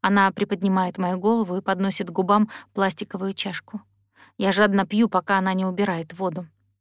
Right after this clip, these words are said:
"Давай посмотрим, как ты справишься с этим количеством, прежде чем попить еще". Я бы возразила, но у меня уже крутит живот. Ну, хотя бы немного легче говорить.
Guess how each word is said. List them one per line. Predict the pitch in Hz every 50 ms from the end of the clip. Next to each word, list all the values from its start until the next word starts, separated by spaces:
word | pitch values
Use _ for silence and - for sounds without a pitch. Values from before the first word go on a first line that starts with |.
| _ -
"Давай | 196 190 196 226 233
посмотрим, | - 202 175 - 208 190 180 160 185 185 170 156 - - - - -
как | - 202 185
ты | - -
справишься | 180 - - 220 214 202 190 185 - - 202 180
с | - -
этим | 208 - - 180
количеством, | 156 - 190 196 220 214 - 175 - - 185 170 160
прежде | - 202 190 180 185 190
чем | - - 202 185 175 160 - - -
попить | - 196 180 - 196 - -
еще". | 202 - - - - 220 - _ _ _ _ _ _ -
Я | 226 226 226 220
бы | 196 220
возразила, | 196 220 202 220 233 220 220 214 220 208 185 185
но | 185 190 196 202
у | 202
меня | 202 202 202 208 202
уже | 208 214 196 214 208
крутит | - - 214 214 196 - 208 180
живот. | - - 226 202 190 202 - - - _ - _ _ _ _ _ _ -
Ну, | 220 220
хотя | 220 - 254 - - 233
бы | 233 226
немного | 208 185 190 190 202 214 208 208
легче | 190 202 202 - - - 202
говорить. | 220 175 190 190 190 - - - -